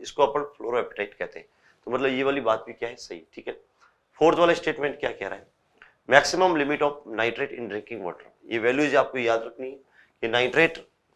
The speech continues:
के लिए मैक्सिमम परमिसिबल वैल्यू जो होती है ना पीपीएम में, वो कितनी होती है, फिफ्टी पीपीएम होती है। तो ये भी, ये भी स्टेटमेंट क्या है, सही। तो आपका कौन सा होगा, फर्स्ट, सेकंड, थर्ड and fourth, all statement are correct, फोर्थ आंसर आ जाएगा।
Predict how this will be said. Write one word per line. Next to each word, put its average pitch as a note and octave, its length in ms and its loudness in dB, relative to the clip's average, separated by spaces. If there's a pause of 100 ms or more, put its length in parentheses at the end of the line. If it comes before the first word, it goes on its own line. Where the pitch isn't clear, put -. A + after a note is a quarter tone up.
(260)
के C3+ 120 8
लिए A#2 300 -4 (580)
मैक्सिमम D#3 460 0
परमिसिबल C#3+ 520 -2
वैल्यू A#2 240 -2
जो C3+ 100 -6
होती A2 200 -6
है B2 60 -2
ना B2 140 -10
पीपीएम A#2 300 -2
में, A2+ 60 -4
वो A2 100 -4
कितनी A2+ 220 -10
होती B2 140 -8
है, - 40 -18
फिफ्टी - 280 -14
पीपीएम G2+ 340 -10
होती E2+ 220 -18
है। E2+ 80 -16 (320)
तो B2 60 -4
ये B2 60 0
भी, B2+ 340 -4
ये C#3+ 60 6
भी D3 140 2
स्टेटमेंट B2+ 500 -4
क्या A#2 120 -4
है, B2 120 -8
सही। F#2+ 220 -8
तो - 640 -8
आपका A#2 240 2
कौन D3 180 2
सा D3 120 -2
होगा, D3 200 -2 (580)
फर्स्ट, D3+ 240 6
सेकंड, C3 460 -4
थर्ड A#2 240 -2
and A#2 140 -12
fourth, G2+ 280 -6 (480)
all C3 260 4
statement A2+ 400 -10
are G#2 140 -6
correct, G#2+ 260 -12
फोर्थ A2+ 300 -4
आंसर F2 280 -6
आ D#2 40 -6
जाएगा। E2+ 260 -14